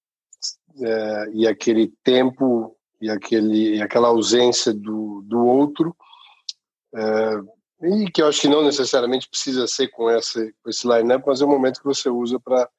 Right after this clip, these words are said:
pra buscar, pra olhar pra dentro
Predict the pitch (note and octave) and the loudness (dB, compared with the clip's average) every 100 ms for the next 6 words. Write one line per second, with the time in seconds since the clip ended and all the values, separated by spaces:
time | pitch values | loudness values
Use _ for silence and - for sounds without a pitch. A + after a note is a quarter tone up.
0 | _ _ _ _ _ _ _ A#2+ A#2+ B2 | _ _ _ _ _ _ _ -2 0 0
1 | - - A#2+ A#2+ A#2 A#2+ - _ _ _ | -2 0 4 4 2 -2 -10 _ _ _
2 | _ _ A#2 A#2 - A#2+ B2 B2 B2+ B2 | _ _ -6 -6 -6 -10 -4 2 2 2
3 | B2+ A2 G#2+ G2 - | -2 -2 -6 -8 -20